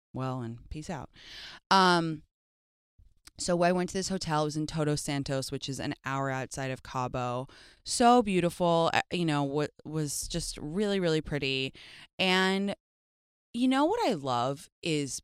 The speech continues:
being the new girl. Like, I, <laughs> my mom would joke that that's why I've moved so many times, is because I love being the new girl in town. Here's the third tip and the other flip for you.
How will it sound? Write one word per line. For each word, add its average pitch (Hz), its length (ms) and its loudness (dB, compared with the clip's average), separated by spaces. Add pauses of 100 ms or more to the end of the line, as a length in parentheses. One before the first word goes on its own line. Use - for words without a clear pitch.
being 143 300 -2
the 123 100 -6
new 123 220 -6
girl. - 420 -8 (200)
Like, 160 260 2
I, 175 160 6 (400)
<laughs> - 400 -20
my 175 160 4
mom 285 280 4
would 226 120 0
joke 151 300 2
that 151 140 -2
that's 151 220 0
why 151 200 2
I've 143 100 -2
moved 165 280 0
so 147 120 -2
many 131 220 -4
times, 127 280 -6
is 135 120 -12
because 139 180 -6
I 143 100 0
love 214 460 6
being 185 220 0
the 160 60 2
new 139 200 -2
girl 127 240 -8
in 67 80 -12
town. 73 300 -12 (340)
Here's 226 380 4
the 240 120 0
third 156 340 0
tip 254 240 2 (100)
and 151 160 0
the 151 160 0
other 139 440 0
flip - 320 -2
for 143 120 -4
you. - 160 -6